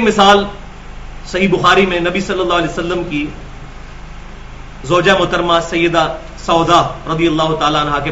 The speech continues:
بارے میں ملتی ہے۔ وہ کافی بوڑھی ہو چکی تھی اور ان کو بھی ظاہر ہے کہ اس طرح کی کوئی سیکچول خواہش نہیں رہی تھی، تو انہوں نے اپنی باری اپنی مرضی سے سیدہ عائشہ کو gift کر دی ہوئی تھی کہ جو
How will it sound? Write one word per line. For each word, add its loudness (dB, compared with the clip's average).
بارے 2
میں -4
ملتی -6
ہے۔ -10
وہ -4
کافی 6
بوڑھی 4
ہو 2
چکی -2
تھی -2
اور 4
ان 0
کو -2
بھی -2
ظاہر 10
ہے 6
کہ 4
اس 4
طرح 6
کی 2
کوئی 4
سیکچول 0
خواہش 4
نہیں 4
رہی 6
تھی، -6
تو -6
انہوں 6
نے 6
اپنی 2
باری 8
اپنی 2
مرضی 4
سے 0
سیدہ 2
عائشہ 4
کو 0
gift 0
کر -2
دی -4
ہوئی -8
تھی -14
کہ -6
جو 6